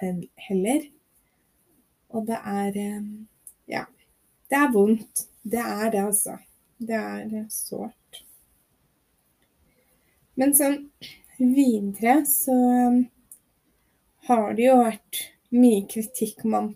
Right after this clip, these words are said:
på en måte også må svelge under denne reisen. Ehm, sånn som når jeg jobbe-, mm,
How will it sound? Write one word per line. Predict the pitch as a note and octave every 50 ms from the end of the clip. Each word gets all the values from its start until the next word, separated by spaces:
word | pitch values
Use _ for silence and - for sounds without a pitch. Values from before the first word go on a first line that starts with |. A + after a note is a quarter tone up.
| - _
på | - A#3
en | A3+
måte | A3 G#3 G#3 - - - G3+
også | - - - -
må | G#3 G3+ G3+ G3+ G3 G3 G3+
svelge | - - - - B3 A#3 A#3+ A#3+ A3+ G#3 G3 G3 G3+ G#3 - G3+
under | G3+ G3 G3 G3 G3+ G3
denne | A3 A3 G3+ G3 G3 G3 G3
reisen. | G#3 G#3+ G#3 G#3 G3+ F#3+ - - - - A#3 C#4+ D4+ D4 - _ _ _ _ _ _ _ _ _ _ _ _ _ _ _ _ _ _ _ _ _ _ _ _ B3
Ehm, | A3+ A3+ A3+ A3 A3 A3 A3 A3 A3 A3 A3+ A3 A3 - - - - - - - - _ _ _ _ _ _ _ _ _ - - - _ -
sånn | - - - B3+ A#3+
som | G3+ - B3 A#3 A#3 A#3
når | A#3 A#3+ A#3+
jeg | A#3 A3+ A3+ A3+ A3+ A3+
jobbe-, | A#3+ A3+ G#3+ G3+ G#3+ G#3 G#3 G#3 G3 - -
mm, | A3+ A3+ A3+ A3+ A3+ G#3+ E3 C#3+